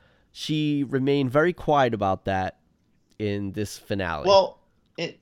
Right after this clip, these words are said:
Speaker 2: and, and then when she leaves with Jon, uh, like, like, I could, if sh-, if, if she kept that secret now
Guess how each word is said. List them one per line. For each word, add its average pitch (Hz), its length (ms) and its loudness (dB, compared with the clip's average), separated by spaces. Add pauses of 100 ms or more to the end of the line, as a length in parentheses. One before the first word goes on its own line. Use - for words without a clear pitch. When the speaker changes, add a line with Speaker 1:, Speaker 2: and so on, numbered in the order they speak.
Speaker 2:
and, 165 220 -2
and 160 160 0
then 170 400 2
when 135 240 2
she 127 200 -4
leaves 123 240 4
with 101 80 -8
Jon, 135 500 4 (180)
uh, 135 160 -2
like, 139 260 -2 (100)
like, 131 280 4
I 170 160 4
could, 120 380 -6
if - 140 -12
sh-, - 220 -10
if, - 260 -2 (140)
if 131 100 -6
she 190 100 -2
kept 185 240 4
that 127 160 4
secret 131 360 -2
now 110 480 0